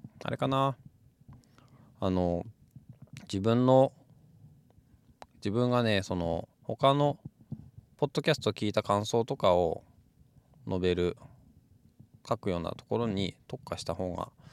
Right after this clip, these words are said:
なんか扱い分けできていいのかなと。告知用と、えっと、自分の、なんだろうな、他の方のものを聞いた感想を残す用というふうにした方が、自分にとってもなんか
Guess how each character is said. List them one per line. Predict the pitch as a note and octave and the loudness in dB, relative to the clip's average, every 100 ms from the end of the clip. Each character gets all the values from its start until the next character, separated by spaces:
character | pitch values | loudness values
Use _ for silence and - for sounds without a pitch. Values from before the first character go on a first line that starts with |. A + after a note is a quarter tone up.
| - - - | -20 -20 -14
な | B2 | -4
ん | |
か | - | -2
扱 | E2 - - | -2 -2 -2
い | A#2 | 0
分 | A#2+ | 0
け | B2 | -2
で | A#2 | -4
き | - | -6
て | - | -4
い | F#2+ | -4
い | |
の | E2 | -4
か | - | -6
な | D#2 E2 | -6 -8
と。 | - - | -12 -14
告 | - - - | -12 -12 -8
知 | B2+ | -2
用 | B2+ B2+ B2+ B2+ - | 0 2 2 0 -2
と、 | D3 B2+ F#2 - - - | 2 2 2 -6 -20 -14
え | G2+ | -12
っ | |
と、 | G2 | -10
自 | F2+ F#2 | -6 -4
分 | F#2+ | -2
の、 | F#2+ F#2+ A2 _ _ _ _ - - - - | -2 -2 -4 _ _ _ _ -20 -20 -20 -12
な | - | -8
ん | D#2+ | -6
だ | |
ろ | D2+ | -6
う | |
な、 | F2+ | -6
他 | G2 G2+ | -6 -4
の | F#2 F#2 | -2 -4
方 | - G2+ A2+ | -6 -2 0
の | G#2+ A2 | 0 -2
も | G#2+ A2+ | -2 0
の | A#2+ A2+ | 0 -2
を | F#2+ | -4
聞 | - G2 | -6 -8
い | G2 | -6
た | G#2+ | -6
感 | G2 F2 | -4 -6
想 | - E2+ | -8 -8
を | E2+ F#2 - - - - - - - - - - - - | -2 -2 -2 -10 -20 -20 -20 -18 -20 -20 -20 -20 -20 -18
残 | - F2+ | -6 -6
す | - F2 | -4 -6
用 | D#2+ | -6
と | - - - - | -6 -10 -12 -8
い | B2 | -6
う | |
ふ | A#2 | -6
う | |
に | B2+ F2+ | -6 -4
し | |
た | G#2+ | -4
方 | G2+ | -2
が、 | F2 - _ | -4 -8 _
自 | - G#2+ | -12 -6
分 | B2 | -4
に | |
と | C#3 | -4
っ | |
て | E3 | -4
も | A2 E2+ - | -4 -4 -6
な | A#2+ | -6
ん | |
か | - - | -6 -8